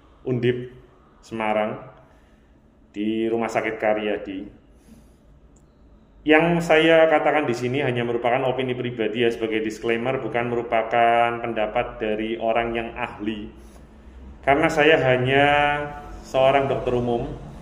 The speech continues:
yang pernah menjalani residen P P D S S P F K atau spesialis, eh, farmakologi klinis di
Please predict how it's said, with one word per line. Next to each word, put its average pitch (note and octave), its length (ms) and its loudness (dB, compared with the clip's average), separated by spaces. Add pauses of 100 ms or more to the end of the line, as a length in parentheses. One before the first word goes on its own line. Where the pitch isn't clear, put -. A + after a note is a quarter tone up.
(1200)
yang D3 480 6
pernah C#3+ 800 2 (480)
menjalani C3+ 800 2
residen B2 880 0 (240)
P - 60 -6 (100)
P - 20 -2 (140)
D - 20 -4 (300)
S - 320 -10 (360)
S C3 160 -4
P - 80 -2
F B2+ 280 0
K C3+ 280 2
atau B2+ 120 -2
spesialis, B2 880 -2 (960)
eh, A#2 200 2
farmakologi B2+ 600 0
klinis B2 560 -4 (240)
di A#2+ 560 -4